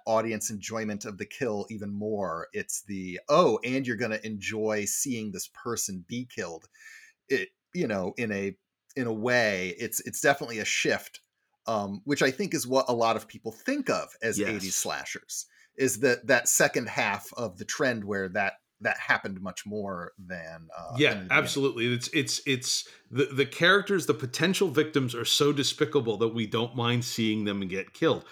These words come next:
Speaker 2: By and large, there's some exceptions, but by and large, it's like,
Speaker 1: Yeah.
Speaker 2: well, I don't mind seeing, uh, pedo Artie get, you know,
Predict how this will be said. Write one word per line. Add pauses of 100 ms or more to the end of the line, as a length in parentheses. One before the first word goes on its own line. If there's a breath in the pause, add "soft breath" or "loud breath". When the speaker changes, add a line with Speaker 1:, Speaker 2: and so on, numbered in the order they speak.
(140 loud breath)
Speaker 2:
By
and
large,
there's
some
exceptions, (260 loud breath)
but
by
and
large, (160 loud breath)
it's
like,
Speaker 1:
Yeah.
Speaker 2:
well,
I
don't
mind
seeing,
uh, (140)
pedo
Artie
get,
you
know,